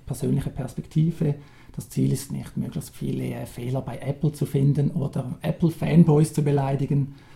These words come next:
auch wenn das zwangsläufig ab und zu, äh, notwendig ist, ja.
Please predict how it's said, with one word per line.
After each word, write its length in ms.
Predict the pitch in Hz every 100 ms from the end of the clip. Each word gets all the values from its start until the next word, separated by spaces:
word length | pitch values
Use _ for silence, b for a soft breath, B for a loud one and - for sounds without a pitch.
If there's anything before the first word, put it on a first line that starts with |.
| B
auch 120 | - 123
wenn 120 | 123
das 160 | 127
zwangsläufig 680 | - 127 143 143 - - 135
ab 220 | 139 135 147
und 120 | 131
zu, 320 | - 135 131
äh, 260 | 143 139 120 -
notwendig 680 | 139 127 - - - - -
ist, 200 | 131 -
ja. 240 | 117 135